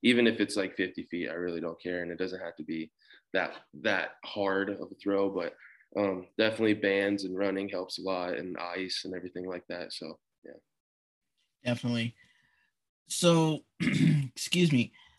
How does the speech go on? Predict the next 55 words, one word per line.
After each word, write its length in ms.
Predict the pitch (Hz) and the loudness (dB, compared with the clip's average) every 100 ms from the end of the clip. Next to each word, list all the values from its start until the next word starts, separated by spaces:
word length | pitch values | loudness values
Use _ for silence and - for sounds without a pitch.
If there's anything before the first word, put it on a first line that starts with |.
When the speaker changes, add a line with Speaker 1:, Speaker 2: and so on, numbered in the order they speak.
| _ | _
Speaker 2:
Another 200 | 202 226 | 2 2
question 320 | - 139 123 | 4 2 4
I 60 | 123 | 4
have 220 | 120 117 | 6 4
is 120 | 120 | 2
two 160 | - 240 | 2 2
of 60 | 226 | 4
the 60 | |
pitchers 340 | - 156 156 143 | 6 6 6 2
that 120 | 120 | 2
the 80 | 131 | 0
Royals 320 | 135 131 120 | 2 2 4
used 240 | 143 151 | 4 4
a 80 | 127 | 2
lot 200 | 117 107 | 0 0
last 340 | 110 113 120 | -2 -2 0
year 120 | 120 123 | 0 -2
was 180 | 117 | -4
Gunnar 420 | 120 131 135 135 127 | -2 2 4 2 2
and 120 | 117 | 2
Michael, 480 | 123 120 117 110 139 _ _ - | 4 4 2 -8 -8 _ _ -2
and 100 | 120 | 2
both 260 | 143 143 | 2 2
caught 260 | - 151 156 | 6 8 8
a 40 | 120 | 6
lot. 300 | 82 76 - _ _ _ _ _ _ _ _ | -2 -4 -6 _ _ _ _ _ _ _ _
So 100 | - | 0
how 180 | 147 175 | 6 8
do 60 | 202 | 8
you 480 | 190 175 165 156 - | 8 8 8 6 2
help 340 | 156 151 147 _ | 4 4 4 _
manage 440 | 143 143 147 143 135 | -2 2 4 4 4
their 260 | 131 123 127 | 4 4 4
arms 480 | 139 127 120 123 | 4 6 4 2
so 260 | - - 113 | 0 -4 -2
that 220 | 117 95 | -4 -4
they 400 | 120 113 113 190 - _ _ | -2 0 0 -4 -8 _ _
don't 240 | 175 214 | 2 2
wear 240 | 135 120 117 | 0 2 4
out? 240 | 113 - | 2 0
Because 300 | 127 131 123 | -2 0 4
obviously, 540 | 131 135 139 123 131 | 4 4 4 0 0
even 280 | 127 123 127 | 0 0 0
when 120 | 127 | 2
they're 140 | 123 117 | 0 2
catching, 480 | 143 135 - 113 113 | 2 2 0 -4 -4
they're 100 | 117 | -2
using 360 | 123 123 120 | 0 0 -2
their 140 | 113 107 | -4 -2
arms, 380 | 110 110 120 - | -2 -2 -6 -6
throwing 300 | 127 117 104 | -2 -2 -4
it 80 | 101 | -4
all 140 | 92 | -6
the 80 | 92 | -6
time. 320 | - 92 73 | -8 -8 -8